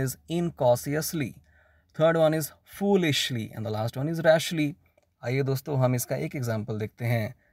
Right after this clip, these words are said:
जैसा कि हमने कहा, The finance ministry said that there is a need of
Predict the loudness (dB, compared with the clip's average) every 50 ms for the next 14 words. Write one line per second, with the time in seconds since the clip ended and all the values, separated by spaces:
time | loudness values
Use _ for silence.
0 | _ _ _ -6 -2 0 2 2 2 2 0 2 2 0 0 2 4 6 6 4
1 | 4 -4 _ _ _ _ _ _ _ _ _ _ _ _ _ _ _ _ _ _
2 | _ _ _ _ _ _ _ _ _ _ _ _ -6 -4 -4 -2 4 4 6 6
3 | 8 6 6 6 6 4 2 0 0 0 0 0 -2 -4 -4 -4 -4 -4 -4 -4
4 | -4 -2 0 0 0 0 -2 -4 -2 -2 -2 0 0 0 0 -2 -4 -10 _ _
5 | _ _ -10 -4 2 4 4 4 4 4 2 2 2 2 2 2 2 2 0 2
6 | 6 8 8 8 8